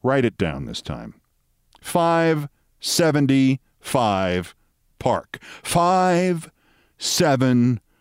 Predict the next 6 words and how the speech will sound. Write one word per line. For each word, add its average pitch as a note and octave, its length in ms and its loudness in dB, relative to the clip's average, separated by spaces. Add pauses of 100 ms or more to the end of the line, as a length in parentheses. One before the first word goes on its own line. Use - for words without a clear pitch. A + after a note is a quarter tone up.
(300)
five. F#2 840 -2 (1600)
I, D2 120 -16 (340)
I G2 140 -10
could F2+ 200 -8
barely - 320 -6
breathe. G2+ 600 -4